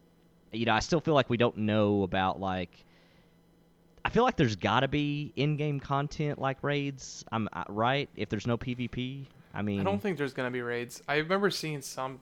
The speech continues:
Speaker 2: video, and this is, like, one of those people who do YouTube videos that summarizes what BioWare talked about, and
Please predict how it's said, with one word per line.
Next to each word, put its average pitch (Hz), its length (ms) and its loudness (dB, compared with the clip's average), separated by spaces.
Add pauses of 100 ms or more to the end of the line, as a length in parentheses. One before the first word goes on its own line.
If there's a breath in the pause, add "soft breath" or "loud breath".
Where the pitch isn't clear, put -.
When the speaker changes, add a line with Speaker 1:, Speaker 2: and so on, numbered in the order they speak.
Speaker 2:
video, 131 500 -4 (480 soft breath)
and 120 520 -6
this 139 180 -6
is, - 80 -14
like, 127 180 -2
one 127 100 -8
of 120 60 -8
those 120 200 -10 (260)
people 117 320 -8
who 113 60 -8
do 117 240 -14 (360)
YouTube 127 280 -12
videos 120 340 -8
that 113 100 -12
summarizes 117 760 -8
what 120 360 -10
BioWare 127 540 -2 (240)
talked 127 280 0
about, 139 360 -2 (680 soft breath)
and 117 500 -10